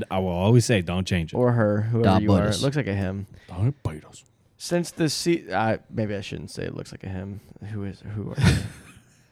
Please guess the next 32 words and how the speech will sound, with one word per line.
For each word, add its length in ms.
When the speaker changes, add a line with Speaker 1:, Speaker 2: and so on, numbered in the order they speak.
Speaker 2:
It 0
looks 380
like 120
a 60
him. 320
Speaker 3:
Okay. 360
I 60
think 160
it's 160
a 380
he, 260
she, 260
or 120
they. 460
Speaker 1:
This 180
may 180
help, 360
it 60
may 200
Speaker 2:
I 100
don't 100
Speaker 1:
hurt, 60
Speaker 2:
know 120
Speaker 1:
but 100
Speaker 2:
what 120
Speaker 1:
it's 120
got 60
a 80
Speaker 2:
your 60
Speaker 1:
little 180
stash 580
going. 400